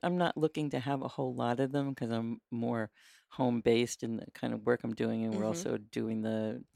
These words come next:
Speaker 1: the plant medicine community work
Speaker 2: Yeah.
Speaker 1: as well. So I do a couple, two, three a year, and I'm looking maybe to get up to maybe four a year.
Speaker 2: Yeah.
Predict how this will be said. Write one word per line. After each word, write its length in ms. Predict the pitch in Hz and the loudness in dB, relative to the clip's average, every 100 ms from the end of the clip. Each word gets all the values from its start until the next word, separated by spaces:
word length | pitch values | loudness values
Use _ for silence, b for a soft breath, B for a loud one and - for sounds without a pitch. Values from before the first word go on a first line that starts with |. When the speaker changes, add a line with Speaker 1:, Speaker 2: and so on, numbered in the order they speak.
| B B B | B B B
Speaker 1:
the 60 | - | -10
plant 300 | - 110 - | -2 -2 2
medicine 400 | 117 110 - 107 | 0 0 -4 -10
community 580 | - 127 117 113 - 113 - | -4 -2 0 -2 -2 -6 -8
work 280 | 117 113 180 | -2 -2 0
Speaker 2:
Yeah. 100 | 170 | -2
Speaker 1:
as 160 | 165 - | -4 -2
well. 340 | 117 110 104 - B B B B | 0 0 -2 -8 B B B B
So 540 | - 160 139 135 131 127 _ _ _ - | 4 8 10 10 8 2 _ _ _ -2
I 180 | - 208 | 2 2
do 260 | 156 147 | 4 4
a 60 | 139 | 4
couple, 320 | - 147 - - | 2 -2 -2 -10
two, 200 | - 139 | -8 -8
three 420 | - 143 135 135 | -4 0 0 0
a 40 | |
year, 580 | 127 131 127 131 131 135 _ - | -2 0 2 2 0 -2 _ -6
and 220 | 123 123 | -4 -2
I'm 160 | 123 127 | -2 -4
looking 300 | 127 127 120 | -4 -4 -2
maybe 220 | 117 123 | -4 -4
to 80 | 117 | -4
get 180 | 120 110 | -2 -2
up 100 | - | -6
to 80 | - | -6
maybe 160 | 110 101 | -6 -6
four 380 | - 117 110 | -6 -2 0
a 60 | 110 | 0
year. 460 | 113 113 117 113 117 | -2 -2 -2 -4 -2
Speaker 2:
Yeah. 240 | 165 127 | -2 -2